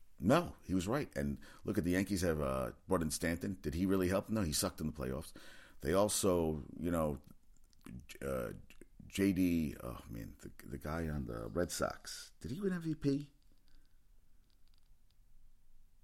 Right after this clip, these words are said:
J D Martinez. He got, like, a five-year, hundred twenty-five million dollar deal and blew it up last year.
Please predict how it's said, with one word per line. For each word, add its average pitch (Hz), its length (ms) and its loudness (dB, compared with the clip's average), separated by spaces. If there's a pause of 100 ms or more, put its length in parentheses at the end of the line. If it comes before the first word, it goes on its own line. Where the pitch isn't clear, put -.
J 95 140 2
D 92 100 6
Martinez. 82 760 2 (880)
He - 60 -18
got, 82 140 -2
like, 78 100 -2
a 73 60 -2
five-year, 95 440 6
hundred 85 220 0
twenty-five 85 440 2 (260)
million 78 320 2 (160)
dollar 73 260 2
deal 67 240 0
and 69 140 0
blew 87 180 6
it 80 60 8
up 80 180 0
last 53 300 -4
year. 50 180 -8